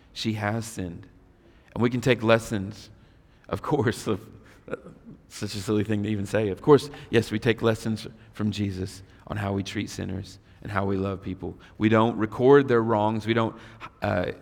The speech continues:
keep a book where we write 'em down and pull 'em out when it's convenient for us to throw 'em in people's face. But we, we take them to Jesus.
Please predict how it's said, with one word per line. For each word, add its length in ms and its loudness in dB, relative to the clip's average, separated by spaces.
keep 180 0
a 60 -2
book 300 4
where 120 4
we 240 2
write 260 10
'em 140 4
down 380 6
and 160 0
pull 200 8
'em 120 6
out 280 10
when 120 2
it's 160 0
convenient 580 0
for 160 2
us 220 2
to 80 -6
throw 260 0
'em 80 -2
in 100 -2
people's 460 -6
face. 480 -2
But 80 -8
we, 160 0
we 160 -6
take 300 0
them 500 -6
to 100 -6
Jesus. 640 -8